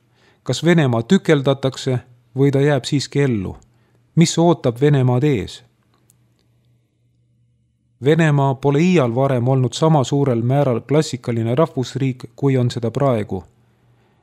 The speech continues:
Kui riigi elanikest kaheksakümmend kaheksa koma kaks protsenti on venelased,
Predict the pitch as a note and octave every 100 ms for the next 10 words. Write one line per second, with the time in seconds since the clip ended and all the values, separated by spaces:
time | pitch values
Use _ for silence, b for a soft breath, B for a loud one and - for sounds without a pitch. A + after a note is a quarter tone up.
0 | _ D3+ D3+ F3 D#3 D#3 E3+ C3 C3 C3
1 | - - D#3 B2+ C3+ B2+ B2 A#2+ D#3+ C#3
2 | - C3 B2+ B2+ D3+ - B2 A#2 D3+ C#3+
3 | - B2 D3+ F3+ B2 A#2 A2 G2+